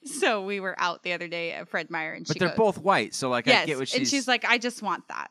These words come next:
Speaker 2: Yeah.
Speaker 1: We were out the other day, and she had to go potty, and we're at Fred Meyer. She goes, "Store doesn't have sour cream." I'm like, "Nope, it doesn't."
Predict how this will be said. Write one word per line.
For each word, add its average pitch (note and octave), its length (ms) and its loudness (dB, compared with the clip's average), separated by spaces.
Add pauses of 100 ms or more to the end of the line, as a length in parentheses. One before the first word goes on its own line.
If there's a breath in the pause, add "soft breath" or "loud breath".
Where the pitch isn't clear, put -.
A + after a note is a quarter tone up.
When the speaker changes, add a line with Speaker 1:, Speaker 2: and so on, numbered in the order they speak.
Speaker 2:
Yeah. F#2 240 -2
Speaker 1:
We A#3+ 140 -4
were G3 120 -2
out F#3 200 2
the E3+ 100 -2
other D#3+ 100 -8
day, E3+ 120 -6
and F3 100 -8
she F#3 100 -10
had E3+ 80 -10
to - 60 -18
go D#3+ 80 -10
potty, D#3 380 -6
and E3 120 -8
we're D#3 120 -4
at - 100 -14
Fred E3+ 180 -10
Meyer. D3 160 -6
She D#3+ 140 -16
goes, D#3+ 160 -8 (720)
"Store G#3+ 380 2
doesn't F3 320 -2
have D#3 420 4
sour D3+ 440 0
cream." D#3+ 460 -4 (180)
I'm F#3 140 0
like, F3 240 0
"Nope, G#3+ 300 4
it A3+ 180 4
doesn't." F#3 540 2